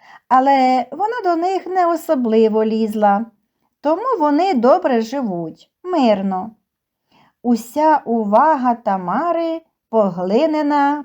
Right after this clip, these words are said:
Петрушею. Вони прямо не можуть один без одного. У них любов.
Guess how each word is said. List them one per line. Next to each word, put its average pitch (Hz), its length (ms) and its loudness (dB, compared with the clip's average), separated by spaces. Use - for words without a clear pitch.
Петрушею. 180 1040 -4
Вони 392 220 2
прямо 359 400 2
не 339 200 2
можуть 339 600 2
один 285 540 0
без 320 320 -2
одного. 208 760 -2
У 254 300 4
них 269 680 0
любов. 190 1040 -2